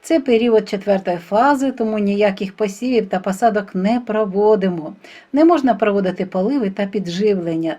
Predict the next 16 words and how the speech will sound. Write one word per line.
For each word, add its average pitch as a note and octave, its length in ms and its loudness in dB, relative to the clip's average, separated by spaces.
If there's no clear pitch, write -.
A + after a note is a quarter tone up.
знак F#3 540 -4
стихії G3+ 540 -8
повітря, F#3+ 760 -6
коли F#3 160 -6
кожна B3+ 340 -2
клітина G3 640 -6
активно E3+ 400 -6
дихає. E3 560 -10
При G3+ 320 0
поливі A#3+ 560 0
коріння G3+ 380 -4
починає E3+ 680 -8
гнити E3 440 -8
і G3+ 100 -4
рослини G3+ 480 -6
поступово F#3 640 -10